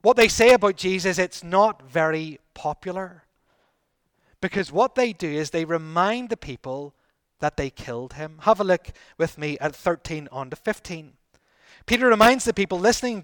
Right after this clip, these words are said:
to what they did about Jesus, says, "You handed him over to be killed, and you disowned him before Pilate, though he had decided to let him go.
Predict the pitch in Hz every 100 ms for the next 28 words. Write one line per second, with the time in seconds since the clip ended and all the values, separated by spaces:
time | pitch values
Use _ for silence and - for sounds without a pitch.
0 | - 170 170 214 143 175 175 185 170 165
1 | 160 180 180 185 - - _ 233 240 208
2 | 202 208 190 185 180 165 151 143 - 196
3 | 196 240 277 - _ _ _ - 190 190
4 | 190 185 214 240 254 214 - 170 - -
5 | 208 233 160 208 233 220 180 - 196 220
6 | 220 185 180 190 185 156 147 160 175